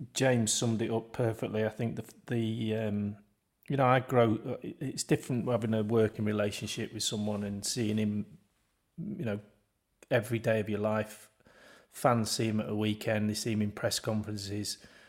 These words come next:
and they s-, and they s-, they could see the, the, the hurt he was feeling, as Amy pointed out. But we were, you know, intimate in that relationship based on the fact you see each other every day in the dressing rooms,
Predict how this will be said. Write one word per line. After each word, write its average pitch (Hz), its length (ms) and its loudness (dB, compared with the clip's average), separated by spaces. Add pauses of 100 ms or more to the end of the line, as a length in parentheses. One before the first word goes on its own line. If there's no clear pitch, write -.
(220)
and 107 200 0
they 110 40 2
s-, - 340 2
and 113 220 -6
they 113 100 2
s-, - 220 0
they - 260 -2
could - 220 -4
see 117 300 2
the, 107 300 0 (140)
the, 110 500 -4
the 117 180 -2
hurt 113 440 0
he 117 100 -4
was 107 180 -2
feeling, 110 720 -2
as 113 300 -4
Amy 113 280 2
pointed 104 480 -2
out. 104 240 -4 (500)
But 123 100 0
we 123 220 4
were, 113 320 4 (220)
you 226 100 -4
know, 110 220 0
intimate 117 680 4
in 110 180 2
that 107 200 0
relationship 110 800 -2
based 110 320 -2
on 107 140 0
the 104 40 -2
fact 110 300 -6
you 107 80 -6
see - 220 -2
each - 220 -6
other 110 200 0
every 110 240 -2
day 113 340 2
in 107 140 -2
the 104 60 -4
dressing 117 440 0
rooms, 110 460 2